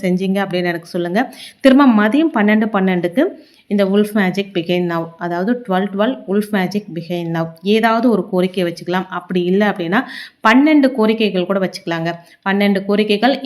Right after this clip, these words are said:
இது கண்டிப்பா நடக்கணும், நடந்துடுச்சு, தேங்க்ஸ் சொல்லணும். முதல்ல நாம நம்பணும், இந்த விஷயம் கண்டிப்பா நடக்கும் அப்படின்னு நாம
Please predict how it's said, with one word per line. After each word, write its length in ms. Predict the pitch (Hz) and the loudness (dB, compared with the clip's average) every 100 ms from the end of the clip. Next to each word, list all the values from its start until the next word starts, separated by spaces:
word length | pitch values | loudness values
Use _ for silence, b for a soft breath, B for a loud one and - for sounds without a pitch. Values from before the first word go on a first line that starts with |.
| 180 | -2
இது 80 | 175 | 0
கண்டிப்பா 420 | 175 190 214 202 240 240 - 175 | 0 0 0 2 0 0 -8 -4
நடக்கணும், 500 | 170 175 185 202 269 330 - 185 | -2 -2 0 0 0 -2 -6 -2
நடந்துடுச்சு, 600 | 175 185 202 208 202 - 294 B B B _ 208 | 0 4 4 4 0 -2 -4 B B B _ -4
தேங்க்ஸ் 260 | 175 185 180 | -4 -4 -6
சொல்லணும். 340 | 160 165 160 _ _ _ _ _ _ _ _ _ - | -6 -6 -8 _ _ _ _ _ _ _ _ _ -6
முதல்ல 280 | 185 220 220 240 254 | -2 2 4 4 4
நாம 240 | 208 226 226 | 2 4 4
நம்பணும், 340 | 202 196 208 208 B B B - | 4 4 2 0 B B B -2
இந்த 100 | 175 | -2
விஷயம் 200 | 175 240 208 | 2 2 2
கண்டிப்பா 320 | 185 190 202 196 | 2 2 0 0
நடக்கும் 360 | 175 180 180 214 | 0 -2 -2 -2
அப்படின்னு 360 | 214 - 190 185 | -2 -2 0 0
நாம 200 | 170 175 | -2 -2